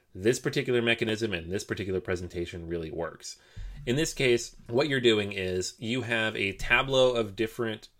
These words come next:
uh, sword tiles that are out there every round. And you, at the beginning of the game, you build your hilt and your guards. The guards are randomized. They each have a gem on them.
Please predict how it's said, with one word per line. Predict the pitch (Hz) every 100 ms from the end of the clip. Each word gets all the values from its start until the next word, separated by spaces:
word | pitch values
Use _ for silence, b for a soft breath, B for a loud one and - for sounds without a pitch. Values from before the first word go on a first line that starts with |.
| -
uh, | 98 92
sword | - 107 101
tiles | - 85 80 104 - _ _ -
that | 92
are | 98
out | 90 87 -
there | 87 92 -
every | 101 117
round. | 85 80 92 - 95
And | 95
you, | 113
at | 117
the |
beginning | 123 139 139
of |
the | 131
game, | 107 92
you | 101 110
build | 101 101 107 101
your | 101 101 104 101 -
hilt | - 101 98
and | - 92
your | 95
guards. | 90 82 82 82 - -
The | 98
guards | 98 95 101
are |
randomized. | 98 92 92 90 90 90
They | 90
each | 87
have | 95
a | 90
gem | 90 85
on | 82
them. | 82 87